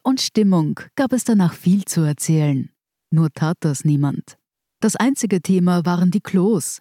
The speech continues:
erinnert sich der heute sechsunddreißigjährige. Sogar die Musiker redeten nur davon. Erst waren wir da echt sauer.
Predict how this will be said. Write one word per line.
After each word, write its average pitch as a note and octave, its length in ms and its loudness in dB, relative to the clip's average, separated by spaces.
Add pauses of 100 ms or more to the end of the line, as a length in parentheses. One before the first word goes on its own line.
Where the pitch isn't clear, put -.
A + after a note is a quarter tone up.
erinnert E3+ 420 0
sich E3 180 -2
der E3 160 -2
heute E3 240 -2
sechsunddreißigjährige. D#3 1300 -2 (520)
Sogar B3 260 0
die A3 100 2
Musiker G3 600 2
redeten G#3 460 0
nur A#3+ 200 4 (100)
davon. D3+ 600 -2 (420)
Erst F3 260 0
waren D#3+ 220 2
wir E3 80 2
da D#3 100 -2
echt - 240 -6
sauer. F3+ 380 -2